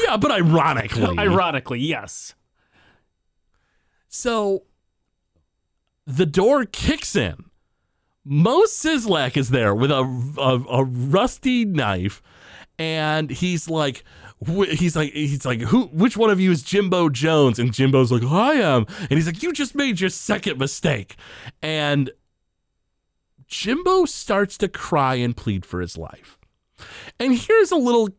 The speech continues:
Speaker 1: kind of, okay, so yeah, Jimbo's a douche for sure.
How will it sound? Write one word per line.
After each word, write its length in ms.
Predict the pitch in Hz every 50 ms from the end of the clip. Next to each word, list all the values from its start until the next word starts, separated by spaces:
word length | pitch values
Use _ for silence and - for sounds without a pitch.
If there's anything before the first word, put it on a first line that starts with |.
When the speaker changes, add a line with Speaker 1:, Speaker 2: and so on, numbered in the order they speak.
| _ _ _ -
Speaker 1:
kind 260 | - 202 214 226 202
of, 420 | 185 175 156 143 131 123 120 147 - _ _ _ -
okay, 240 | 233 233 - 247
so 120 | - - 247
yeah, 180 | 240 214 156
Jimbo's 440 | 139 - - 285 349 349 311 254 170
a 60 | 165
douche 460 | 135 104 - - 95 85 - - - -
for 160 | - 131 107
sure. 360 | - - - 95 80 - -